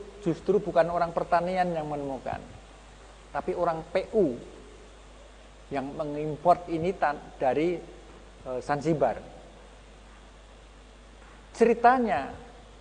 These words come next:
itu sebetulnya S R I digunakan karena untuk mengas-, menge-,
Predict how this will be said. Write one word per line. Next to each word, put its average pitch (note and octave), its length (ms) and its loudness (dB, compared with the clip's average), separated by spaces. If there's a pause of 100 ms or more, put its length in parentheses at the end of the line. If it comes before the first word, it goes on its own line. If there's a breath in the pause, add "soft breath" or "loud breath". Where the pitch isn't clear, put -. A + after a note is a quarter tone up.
(100)
itu E3+ 160 0
sebetulnya E3 480 -2
S F3 240 -4
R E3 240 -4
I D3+ 140 -6 (420)
digunakan D#3 640 -2
karena F3+ 320 -2
untuk F#3 240 -6
mengas-, F3 480 -4 (160)
menge-, D3 880 -4